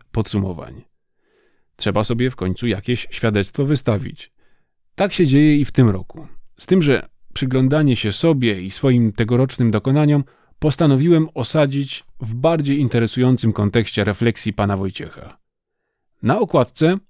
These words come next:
uśmiechnięty facet z siwiejącą czupryną, zadziornie pomarszczony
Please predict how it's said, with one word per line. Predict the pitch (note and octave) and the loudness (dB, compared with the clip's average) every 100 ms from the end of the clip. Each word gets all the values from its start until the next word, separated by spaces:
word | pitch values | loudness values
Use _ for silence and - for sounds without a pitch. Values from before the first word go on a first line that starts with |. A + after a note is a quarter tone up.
| _ | _
uśmiechnięty | G3+ F#3 E3 C#3 D#3 D3+ C3+ | -4 2 2 4 4 4 0
facet | - A#2+ - C3+ - - - - | 0 0 2 -2 -2 -14 -20 -14
z | - | -6
siwiejącą | D3+ C#3 C#3+ D3 C3+ A#2+ | 2 4 6 4 2 0
czupryną, | B2 A2 G2 E2 D#2+ - _ - | 0 0 -2 -4 -12 -14 _ -12
zadziornie | A#2+ B2+ D3+ D#3+ D#3 | -2 0 2 4 2
pomarszczony | C#3+ C3+ B2 - C3+ D3 | 2 2 0 0 2 2